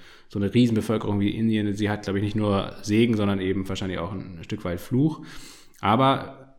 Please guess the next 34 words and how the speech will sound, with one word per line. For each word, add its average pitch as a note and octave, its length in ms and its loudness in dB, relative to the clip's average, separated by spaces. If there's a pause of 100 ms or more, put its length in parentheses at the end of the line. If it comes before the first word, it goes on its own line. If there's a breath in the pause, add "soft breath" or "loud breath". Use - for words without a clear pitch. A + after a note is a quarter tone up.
(120)
China, C#3+ 720 2
das A2 140 0
ist - 80 -10
ja G#2+ 80 0
ganz G#2 160 -2
aktuell, G#2+ 420 0
hat A2 120 2
jetzt G#2+ 240 -2
ja G2+ 200 0
letzt-, - 680 -4
also G2 120 2
diese C#3+ 240 6
Woche C#3 160 4
hat, G#2+ 180 2
hat A2 180 -4
China G#2+ 440 0
zum, A2 260 -4
die, G#2 100 -10
den G2+ 320 -4
allerersten A2 680 -2
Bevölkerungsrückgang G#2 960 -4
seit F#2+ 640 -4
den F2 280 -2
neunzehnhundertsiebziger F#2+ 720 -6
oder E2 360 -6
sechziger G2+ 320 -6
Jahren, F2 460 -4
ähm, D#2+ 220 -8
verkündet. G#2 580 -2
Das G2 120 -6
heißt F#2+ 180 -2
also, F2+ 140 -4
die G2 160 -6 (120)
Chi-, - 260 -6